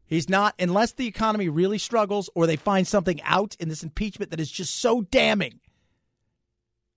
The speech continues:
It's not happening. And the bipartisan, like, you know, Nancy's like, "We need to do this together, bipartisan."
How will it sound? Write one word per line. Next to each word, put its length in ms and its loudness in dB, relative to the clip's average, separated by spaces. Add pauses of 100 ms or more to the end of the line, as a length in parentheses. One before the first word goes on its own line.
(440)
It's 100 -10
not 220 2
happening. 340 -4 (140)
And 100 0
the 80 2
bipartisan, 760 2
like, 260 -2
you 80 0
know, 160 4
Nancy's 360 -2
like, 140 -6
"We 120 -2
need 120 -4
to 80 -2
do 140 -2
this 120 -6
together, 340 0
bipartisan." 580 -2